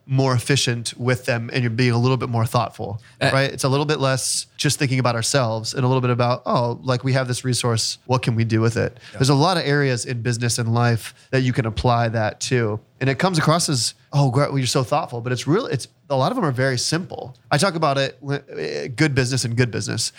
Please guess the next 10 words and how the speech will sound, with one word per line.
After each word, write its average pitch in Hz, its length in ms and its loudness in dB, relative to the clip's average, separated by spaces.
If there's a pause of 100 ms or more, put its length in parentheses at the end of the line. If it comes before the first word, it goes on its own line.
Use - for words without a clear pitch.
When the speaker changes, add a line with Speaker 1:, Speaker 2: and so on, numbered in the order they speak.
(140)
Speaker 1:
There's 131 120 2
a 135 60 6
lot 143 140 4
of 160 100 -2
things 147 280 -2
that 123 160 0
are 107 320 -6 (300)
good 143 240 2
for 139 120 0
business 127 560 0